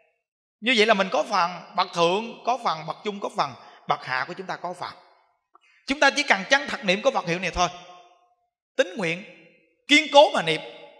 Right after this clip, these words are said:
Dù gặp cảnh ngộ gì đi chăng nữa cũng niệm Phật, dù gặp cảnh ngộ gì đi chăng nữa cũng phát nguyện cầu sanh cực lạc. Giữ cái tâm này nè. Cái tâm này là cái tâm quan trọng nè, để mà tu pháp môn tịnh độ nè. Nhớ nghe,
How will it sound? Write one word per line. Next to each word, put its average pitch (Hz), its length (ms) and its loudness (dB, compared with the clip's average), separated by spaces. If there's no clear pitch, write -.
Dù 208 140 2
gặp 202 180 4
cảnh 269 200 0
ngộ 220 280 2
gì 254 160 4
đi 247 100 0
chăng 262 180 -4
nữa 247 120 -2
cũng 247 160 -4
niệm 185 180 -4
Phật, 165 160 -2
dù 208 200 2
gặp 185 160 2
cảnh 185 240 0
ngộ 208 280 2
gì 254 140 4
đi 247 120 -4
chăng 247 220 -4
nữa 196 160 -4
cũng 190 120 -8
phát 262 180 -6
nguyện 170 180 -4
cầu 160 120 -6
sanh 139 160 -12
cực 139 160 -14
lạc. 131 400 -6
Giữ 135 240 -2
cái 214 80 -6
tâm 180 140 -8
này 131 140 -4
nè. 120 60 -12
Cái - 80 -10
tâm 202 160 -2
này 160 120 -2
là 131 60 -4
cái - 120 -8
tâm 190 140 -6
quan 175 140 -4
trọng 127 220 -10
nè, 139 80 -10
để 139 120 -2
mà 180 120 -6
tu 175 220 -4
pháp 202 60 -10
môn 180 160 -10
tịnh 139 120 -14
độ 120 200 -10
nè. 127 80 -14
Nhớ 165 360 -2
nghe, 165 140 -10